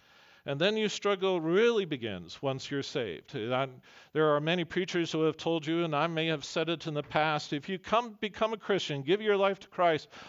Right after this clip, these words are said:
all your problems will be solved and you'll end up be happy for the rest of your life. But I'm, I'm gonna tell you the real truth. If you would become a Christian and confess your sins and read Jesus Christ in your life, that's when the battle really starts, right?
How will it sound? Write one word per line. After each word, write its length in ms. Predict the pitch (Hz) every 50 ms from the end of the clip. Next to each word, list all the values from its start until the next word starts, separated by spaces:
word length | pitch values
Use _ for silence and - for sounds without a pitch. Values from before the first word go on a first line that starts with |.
| - -
all 220 | 202 240 247 247
your 100 | 254 240
problems 600 | 233 - - 220 220 208 180 147 143 147 143 -
will 120 | - 175 175
be 140 | 160 175 180
solved 560 | - - - 196 170 165 147 131 123 104 127
and 140 | 135 135 135
you'll 180 | 135 139 139
end 180 | 143 147 143 143
up 120 | 156 135
be 100 | 135 143
happy 400 | 127 - 147 147 139 - - 123
for 140 | 110 - 135
the 60 | 120 117
rest 180 | 120 123 -
of 60 | -
your 140 | 120 127 127
life. 340 | 123 120 110 92 101 - _ - - - - - - - - - _
But 160 | - 147 139
I'm, 220 | 147 147 147 151 139
I'm 100 | 156 156
gonna 160 | 165 147 131
tell 180 | - - 165
you 140 | 147 135 131
the 80 | 120 120
real 240 | 127 135 135 139 139
truth. 380 | - - 139 131 117 - -
If 160 | 143 123 -
you 100 | 196 214
would 140 | 254 247 180
become 320 | 190 202 - - 208 202 208
a 40 |
Christian 580 | 202 - - 220 226 - - - 170 147 135 135
and 120 | 127 120
confess 480 | - 139 127 - - 185 175 196 185 -
your 120 | 175 170
sins 420 | - - - 185 185 185 180 165 -
and 80 | 147
read 120 | 139 139 135
Jesus 400 | - - 202 196 175 165 170 147
Christ 360 | - - 180 180 185 175 -
in 60 | 170
your 100 | 165 165
life, 280 | 170 170 180 185 175 - _ - - - - - _
that's 260 | 240 294 302 - -
when 160 | 247 240 233
the 80 | 226 208
battle 340 | 170 208 170 185 175 165 151
really 300 | 143 139 139 127 110 101
starts, 580 | - - - - 98 92 - - _ - - -
right? 420 | 139 175 240 277 262 262 262 -